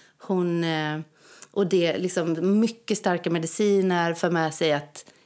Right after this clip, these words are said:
inre organ blir förstörda. Sådär. Så det har varit många, eh, många andra sjukdomar, alltså följdsjukdomar, liksom, som har gjort att det har varit krisigt i många lägen. Och jag tror att det här har fört med sig att jag, eh,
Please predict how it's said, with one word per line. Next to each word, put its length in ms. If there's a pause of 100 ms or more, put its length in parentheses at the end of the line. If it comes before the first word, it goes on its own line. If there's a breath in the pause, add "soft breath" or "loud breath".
inre 340
organ 560
blir 160
förstörda. 540
Sådär. 260
Så 140
det 140
har 60
varit 260
många, 380 (840 loud breath)
eh, 340
många 200
andra 260
sjukdomar, 400
alltså 200
följdsjukdomar, 840
liksom, 320
som 200
har 80
gjort 280
att 180
det 140
har 400 (380 soft breath)
varit 260
krisigt 600
i 40
många 260
lägen. 400 (840)
Och 120
jag 320
tror 680
att 180
det 80
här 200
har 60
fört 280
med 220
sig 400 (460 loud breath)
att 260
jag, 640
eh, 200